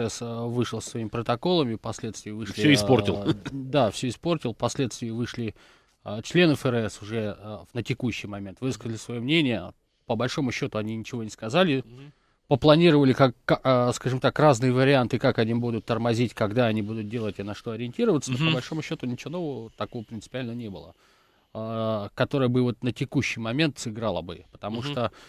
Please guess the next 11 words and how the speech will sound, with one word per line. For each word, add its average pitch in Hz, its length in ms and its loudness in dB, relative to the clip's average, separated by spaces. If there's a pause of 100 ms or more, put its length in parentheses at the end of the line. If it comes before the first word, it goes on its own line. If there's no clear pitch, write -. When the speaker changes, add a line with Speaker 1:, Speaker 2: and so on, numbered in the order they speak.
(340)
Speaker 1:
э, 104 120 -14
все 156 220 0
планы, 190 360 6
они 151 240 6
как, - 200 0
как - 220 -2
н-, 120 260 -4
идут 131 260 -2
на 123 120 0
отдалённую 120 420 0
перспективу. 101 600 -12